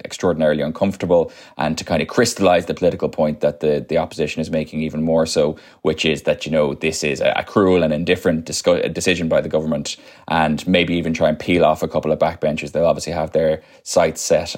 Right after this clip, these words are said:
on Nessa Harrigan, the Green Dublin Central T D, who has been a, a vocif-, vociferous critic of this decision. Um, whether that's successful or not, uh, I'm kind of sceptical. I think that, you know, I think maybe nasa might, might vote against it, but I'd be surprised if anyone else did.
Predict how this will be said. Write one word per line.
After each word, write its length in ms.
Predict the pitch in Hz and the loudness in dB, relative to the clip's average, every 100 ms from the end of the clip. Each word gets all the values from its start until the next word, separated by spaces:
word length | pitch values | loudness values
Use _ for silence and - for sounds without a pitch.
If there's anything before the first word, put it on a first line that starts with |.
| - | -2
on 340 | 78 76 - | 0 -2 -2
Nessa 220 | 85 76 | -2 -2
Harrigan, 480 | 73 80 80 76 76 | 2 4 4 0 -2
the 160 | 73 80 | -2 -4
Green 480 | 80 78 76 76 - | -4 -4 -4 -6 -4
Dublin 220 | 78 73 | -6 -2
Central 340 | 76 78 78 | -4 -2 -6
T 140 | 76 78 | -4 -6
D, 180 | 73 73 | -4 -6
who 120 | 73 | -6
has 100 | 76 | -6
been 220 | 78 76 | -4 -2
a, 80 | 78 | 0
a 120 | - | -2
vocif-, 520 | 80 87 87 - - | -4 -6 -6 -6 -6
vociferous 500 | 98 92 85 78 - | -4 -2 -2 -2 -6
critic 460 | - _ 90 78 69 | -10 _ 0 0 -2
of 140 | 76 | -2
this 180 | - 71 | -2 -6
decision. 440 | 71 92 80 71 - - - - | -4 -2 -2 -4 -10 -20 -20 -6
Um, 400 | 85 87 82 78 - | 0 2 4 0 0
whether 260 | 104 104 | 2 4
that's 180 | 98 90 | 4 0
successful 460 | - - 104 - 92 | 0 0 2 2 2
or 40 | |
not, 440 | 87 104 104 - - - | 6 4 2 -4 -2 2
uh, 320 | 87 87 85 | 4 4 2
I'm 160 | 82 92 | 0 -2
kind 140 | 87 | -2
of 80 | 82 | 2
sceptical. 440 | 107 101 - 90 | 2 0 2 2
I 60 | 85 | 2
think 280 | 85 80 - | 0 -6 -2
that, 220 | 76 - | -4 -2
you 60 | |
know, 340 | 82 76 71 69 - - _ _ | -2 -2 -4 -10 -18 -20 _ _
I 80 | 71 | -4
think 220 | - 80 | -2 -4
maybe 380 | 76 87 90 85 | 0 0 0 -2
nasa 360 | 82 82 - 85 | -2 -4 -2 -2
might, 340 | 82 82 - | 0 -4 -6
might 180 | - 78 | -4 0
vote 160 | 82 80 | 0 0
against 260 | 78 78 | -4 -4
it, 80 | - | -4
but 80 | - | -2
I'd 100 | - | -2
be 100 | 85 | -4
surprised 460 | - - 87 92 98 | -8 2 2 4 0
if 100 | 95 | -2
anyone 240 | 101 98 | -2 0
else 240 | 98 98 | -2 -2
did. 320 | - 123 139 | 0 2 2